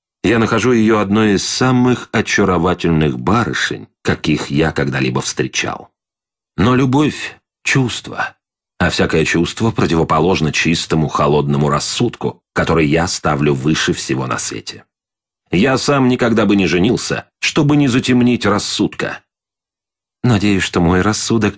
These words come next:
переживёт это испытание», со смехом ответил я.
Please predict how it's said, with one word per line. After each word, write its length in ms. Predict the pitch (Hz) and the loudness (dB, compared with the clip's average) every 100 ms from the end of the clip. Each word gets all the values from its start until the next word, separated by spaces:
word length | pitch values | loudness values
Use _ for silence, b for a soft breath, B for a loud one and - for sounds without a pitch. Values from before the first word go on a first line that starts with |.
| - | -6
переживёт 540 | 123 110 101 90 71 | -2 0 0 0 0
это 160 | 71 71 | -2 -2
испытание», 720 | - - - 65 64 60 - _ _ | -2 -4 -2 -4 -4 -10 -12 _ _
со 180 | - 78 | -4 -4
смехом 440 | - 76 69 67 | -2 -2 0 -2
ответил 400 | 69 73 69 67 | -2 0 0 0
я. 320 | 69 65 - | -2 -4 -10